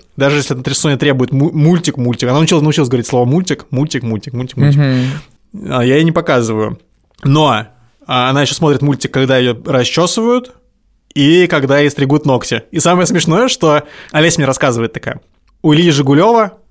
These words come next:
Speaker 1: он у нас был, кстати, в подкасте, значит, сын, ему нужно делать ингаляции.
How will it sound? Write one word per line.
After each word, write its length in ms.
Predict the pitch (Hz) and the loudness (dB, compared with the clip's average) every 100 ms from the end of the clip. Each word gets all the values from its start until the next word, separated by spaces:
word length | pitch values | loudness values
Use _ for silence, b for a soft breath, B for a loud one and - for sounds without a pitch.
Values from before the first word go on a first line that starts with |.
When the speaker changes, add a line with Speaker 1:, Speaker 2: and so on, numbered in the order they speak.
| _ _ | _ _
Speaker 1:
он 140 | 123 117 | -4 -2
у 20 | |
нас 120 | 110 | -2
был, 100 | 120 | -4
кстати, 220 | - - | -6 -8
в 40 | - | -8
подкасте, 540 | 120 156 160 - 151 - | -4 -2 -2 -4 -6 -8
значит, 240 | 120 131 | -12 -6
сын, 380 | - 175 214 226 B B - | -2 0 0 -2 B B -4
ему 180 | 147 185 | 0 2
нужно 160 | 175 139 | 2 2
делать 180 | 165 | 2
ингаляции. 600 | 156 143 135 113 - 117 | 2 2 2 0 -4 -8